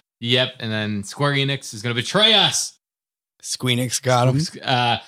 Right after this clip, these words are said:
Speaker 1: Mega Man five is blasting off. It's coming up.
Speaker 2: Bubsy the Bobcat is coming up. Everyone's favorite, Bubsy. Bubsy the Bobcat.
Speaker 1: <laughs> He, he rings a bell for me. Uh,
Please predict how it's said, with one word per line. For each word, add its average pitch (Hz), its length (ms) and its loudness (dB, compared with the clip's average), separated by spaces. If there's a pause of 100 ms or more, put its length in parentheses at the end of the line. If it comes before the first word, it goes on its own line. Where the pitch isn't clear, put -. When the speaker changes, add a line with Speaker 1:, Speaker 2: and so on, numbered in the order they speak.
(640)
Speaker 1:
Mega 151 240 2
Man 151 180 2
five 143 560 0
is 131 140 -10
blasting 123 420 -2
off. 120 360 -4
It's - 180 -14
coming 113 240 -6
up. - 360 -8 (140)
Speaker 2:
Bubsy 147 320 4
the 160 100 4
Bobcat 135 840 2
is 190 140 2
coming 202 320 4
up. 214 240 2 (400)
Everyone's 156 420 4
favorite, 147 580 2
Bubsy. 175 540 2 (180)
Bubsy 151 320 4
the 156 80 4
Bobcat. 147 680 4
Speaker 1:
<laughs> - 560 -20
He, 247 80 -8 (200)
he 214 60 -2
rings 170 220 0
a - 20 -10
bell 90 180 -4
for 90 120 -12
me. 98 300 -6
Uh, 95 260 0